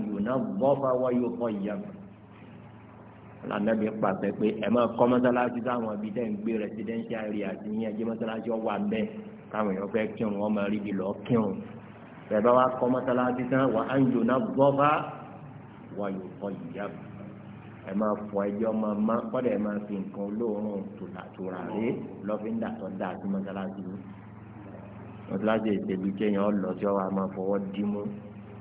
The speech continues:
Ìtẹ́ mọ́sálásí káwọn èèyàn má lè forí kanlẹ̀ ńlẹ̀ nítorí pé ń rún. Gbogbo àwọn jàmáà wí mọ́sálásí bẹ́ẹ̀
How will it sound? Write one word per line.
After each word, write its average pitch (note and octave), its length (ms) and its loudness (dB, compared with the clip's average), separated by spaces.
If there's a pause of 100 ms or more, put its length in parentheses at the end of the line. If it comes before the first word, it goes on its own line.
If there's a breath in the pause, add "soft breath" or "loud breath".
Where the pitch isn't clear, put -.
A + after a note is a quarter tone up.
(720)
Ìtẹ́ - 320 2
mọ́sálásí G#2 760 6 (200)
káwọn G#2+ 240 2
èèyàn F#2+ 240 4
má G#2 100 4
lè G2 160 4
forí F#2+ 280 0
kanlẹ̀ F#2+ 380 -2
ńlẹ̀ G#2 200 2
nítorí G2 320 0
pé G#2 160 -2
ń G#2+ 120 2
rún. G#2+ 220 4 (840)
Gbogbo F#2 320 -4
àwọn F#2 260 2
jàmáà F#2+ 340 0
wí F#2+ 120 0
mọ́sálásí G2 720 0
bẹ́ẹ̀ G2+ 340 6